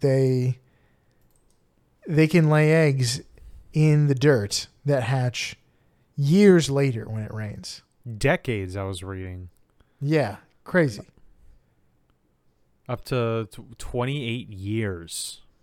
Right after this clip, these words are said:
Speaker 1: They're preppers.
Speaker 2: They're like, it's like ha-, hatching a tardigrade.
Speaker 1: <laughs> Yeah.
Speaker 2: I feel like we very recently did an animal that,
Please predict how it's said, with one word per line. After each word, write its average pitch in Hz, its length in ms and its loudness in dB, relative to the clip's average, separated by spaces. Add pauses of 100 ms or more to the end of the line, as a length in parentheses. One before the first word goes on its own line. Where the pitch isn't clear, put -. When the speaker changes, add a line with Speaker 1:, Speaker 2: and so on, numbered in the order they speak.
(520)
Speaker 1:
They're 143 160 -2
preppers. - 640 0 (300)
Speaker 2:
They're 139 160 0
like, 123 260 0 (120)
it's - 220 -12
like 139 200 -4
ha-, - 360 -12
hatching 139 400 -8
a 107 60 -4
tardigrade. 90 800 -6
Speaker 1:
<laughs> - 60 -20 (2250)
Yeah. 165 360 -6 (1600)
Speaker 2:
I 117 60 -10
feel 240 180 -6
like 226 160 -4
we 170 80 0
very 131 340 2
recently 113 580 -4
did 101 320 -6
an 101 360 -10
animal 95 520 -8
that, 90 340 -10